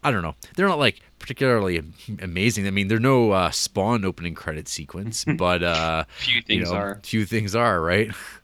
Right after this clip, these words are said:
Speaker 1: Uh, and yeah, my que-, my course, uh, my question was, "R J, have you ever been so enthusiastic about anything in your life, like those people going to see the ballet?"
Speaker 2: Uh, there have been a few times where I've really had to go to the toilet, and, uh, it is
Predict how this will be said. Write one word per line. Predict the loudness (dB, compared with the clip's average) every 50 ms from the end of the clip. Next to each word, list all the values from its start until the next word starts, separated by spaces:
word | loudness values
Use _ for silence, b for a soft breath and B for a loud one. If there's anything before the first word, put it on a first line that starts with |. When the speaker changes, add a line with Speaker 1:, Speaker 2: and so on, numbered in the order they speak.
| B B B B B B B B -6 -2
Speaker 1:
Uh, | 0 2 2 2 2 2 0 -2 -2
and | 0 2
yeah, | 4 4 4
my | 2 0 -2 -4
que-, | -4 -6 -6 -6 -4 -2
my | -2 -2 -2
course, | -2 -2 -4 -4 -6 -6
uh, | -6 -6 -6 -4
my | -6 -8
question | -6 -4 -4 -4 -4 -4 -6 -8
was, | -8 -8 -6
"R | -2 0 0 2
J, | 2 2 2
have | 2 0 0
you | 0 0
ever | 0 0
been | -2 -4 -4
so | -4 -4 -4
enthusiastic | -4 -4 -8 -4 -2 -2 -2 -2 -2 -4 -4 -4 -6 -6
about | -6 -6 -8 -6 -6 -6
anything | -4 -4 -4 -4 -6 -4
in | -4
your | -4 -4
life, | -4 -4 -4 -4 -4 -4
like | -8 -6
those | -6 -6 -6 -6
people | -6 -6 -6 -4 -2 -2 -2 -2
going | -2 -4 -6 -4 -6
to | -6
see | -6 -6 -6
the | -6 -6 -6 -6 -8
ballet?" | -8 -6 -4 -4 -4 -2 -4 -4 -6 -6 -8 -12 _ -20 -20 -20 _ _ _ B B B B B B -10 -6
Speaker 2:
Uh, | -2 0 0 2
there | 4 2
have | 4 6
been | 6 6 6 4
a | 2
few | 0 0 0
times | 2 2 2 4 4 4 4 6
where | 6 6
I've | 6 6 4 4
really | 6 6 6 6 6
had | 4 2 2
to | 0 0
go | 2 2
to | 2
the | 2 0 -4
toilet, | -2 2 4 6 6 6 6 4 2 0 0
and, | -2 -2 -2 0 0 2
uh, | 4 4 4 4
it | 4 4 4
is | 4 4 4 2 0 0 0 0 -2 -2 -6